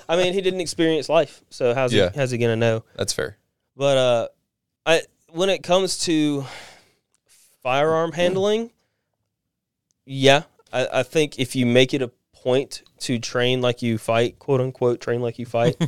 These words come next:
Speaker 2: <laughs>
Speaker 1: and do proper methods of gun handling
Speaker 2: Yeah.
Speaker 1: and stuff like that, then it, it will translate pretty good 'cause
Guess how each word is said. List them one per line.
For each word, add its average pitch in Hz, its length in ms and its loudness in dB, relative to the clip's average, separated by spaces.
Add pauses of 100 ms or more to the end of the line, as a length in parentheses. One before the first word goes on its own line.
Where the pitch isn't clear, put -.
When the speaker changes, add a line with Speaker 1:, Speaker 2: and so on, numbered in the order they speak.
(160)
Speaker 2:
<laughs> - 220 -8
Speaker 1:
and 127 240 0
do 139 260 0
proper 131 880 -2 (340)
methods 120 600 0
of 113 160 -4
gun 113 200 2
handling 107 600 0
Speaker 2:
Yeah. 98 140 4
Speaker 1:
and 104 260 -2 (380)
stuff - 240 -8
like 117 160 0
that, 143 240 0
then 285 140 0
it, 269 180 -2
it 240 100 4
will 254 140 0
translate - 400 -2
pretty 117 160 -2
good 127 220 0
'cause 127 200 -2